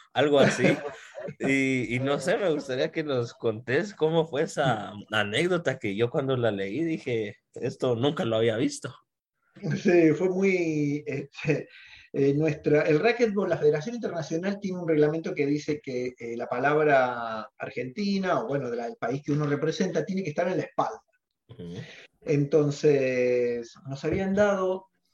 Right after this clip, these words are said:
Speaker 2: eh, nuestro comité, las remeras, este, para disputar esos partidos, y decían Argentina acá en el pecho, no en la espalda.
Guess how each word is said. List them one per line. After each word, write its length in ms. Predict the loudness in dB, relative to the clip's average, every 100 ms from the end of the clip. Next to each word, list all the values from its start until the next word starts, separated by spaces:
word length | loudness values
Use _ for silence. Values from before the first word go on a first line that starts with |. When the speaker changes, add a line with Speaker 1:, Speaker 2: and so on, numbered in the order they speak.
| -20 _ _
Speaker 2:
eh, 840 | -8 -4 -2 -2 -4 -4 -6 -10 -14 -14
nuestro 240 | -12 -8
comité, 640 | -6 -4 -4 -2 -2 -2 -10 -10
las 240 | -8 -6
remeras, 580 | -4 -2 0 0 -4 -8 _ _ _ _ _ _ -20 -20
este, 440 | -12 -10 -10 -14 -12
para 480 | -10 -8 -8 -8 -10
disputar 420 | -14 -10 -2 0
esos 200 | 0 -2
partidos, 540 | -4 -2 0 0 0 -4
y 80 |
decían 420 | -6 -4 0 0 -2
Argentina 540 | -8 -6 -8 -8 -8 -6
acá 320 | -4 -2 -2
en 120 | -2 -4
el 140 | -4
pecho, 400 | -2 -2 -2 -14 -20 _ _ _ _ _ _ _ _ _ _ -10
no 220 | -2 0
en 60 | 2
la 80 |
espalda. 580 | 0 0 0 0 -4 -10